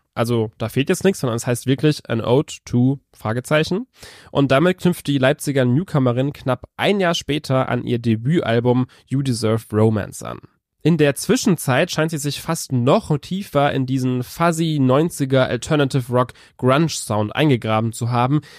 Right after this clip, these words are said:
der auch schon auf ihrem Debütalbum so präsent und so stimmig war. Als Features hat Blush Always übrigens zwei Menschen dabei, die in diesem Stil auch total aufgehen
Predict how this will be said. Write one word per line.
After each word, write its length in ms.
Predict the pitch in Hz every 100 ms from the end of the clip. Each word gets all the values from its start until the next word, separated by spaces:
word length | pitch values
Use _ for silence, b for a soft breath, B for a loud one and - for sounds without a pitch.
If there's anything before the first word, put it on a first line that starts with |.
| B
der 220 | 127 135
auch 140 | 117 -
schon 180 | 139 117
auf 140 | 117
ihrem 380 | 127 120 113 110
Debütalbum 680 | 110 113 147 - 110 113 113
so 160 | 120 156
präsent 580 | - 113 117 135 135
und 240 | - 113 107
so 320 | 113 113 117
stimmig 480 | - 127 117 104 -
war. 240 | 65 - _ _ B B B B B
Als 280 | 120 120
Features 400 | - 220 - 196
hat 140 | 170 -
Blush 220 | 143 135
Always 320 | 120 151 151
übrigens 400 | - 135 131 -
zwei 240 | - 131 151
Menschen 320 | 160 - 143
dabei, 420 | 120 123 127 151 B B B
die 100 | 131
in 100 | 123
diesem 300 | 127 147 131
Stil 400 | - - 131 131 -
auch 220 | 147 240
total 380 | - 113 107 104
aufgehen 560 | 107 - - 113 180